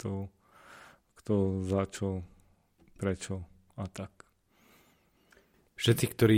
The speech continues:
Speaker 1: Dobre som to povedal, neviem, že či
Speaker 2: Krásne
Speaker 1: vôbec,
Speaker 2: si to
Speaker 1: hej.
Speaker 2: povedal, dám tam potlesk potom. <laughs>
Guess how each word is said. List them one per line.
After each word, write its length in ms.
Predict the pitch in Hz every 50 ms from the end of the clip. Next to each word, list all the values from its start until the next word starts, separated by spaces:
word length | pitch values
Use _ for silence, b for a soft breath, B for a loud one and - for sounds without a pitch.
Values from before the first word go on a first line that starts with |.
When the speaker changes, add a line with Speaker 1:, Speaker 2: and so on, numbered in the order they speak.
| 104 107
Speaker 1:
Dobre 240 | 113 120 139 143 139
som 160 | - 165 151
to 80 | 156
povedal, 400 | 156 151 143 131 113 107 104 104
neviem, 320 | 113 127 120 107 98 98 101
že 80 | 98
či 80 | 101 123
Speaker 2:
Krásne 320 | 120 123 120 107 101 110
Speaker 1:
vôbec, 80 | 104 -
Speaker 2:
si 80 | 101 -
to 80 | 101
Speaker 1:
hej. 80 | 98 -
Speaker 2:
povedal, 400 | - 98 98 101 110 107 110 110
dám 240 | 110 120 120 123 123
tam 160 | 131 117 110
potlesk 480 | - 110 104 - - 95 90 - -
potom. 240 | - - - - 107 -
<laughs> 60 | 202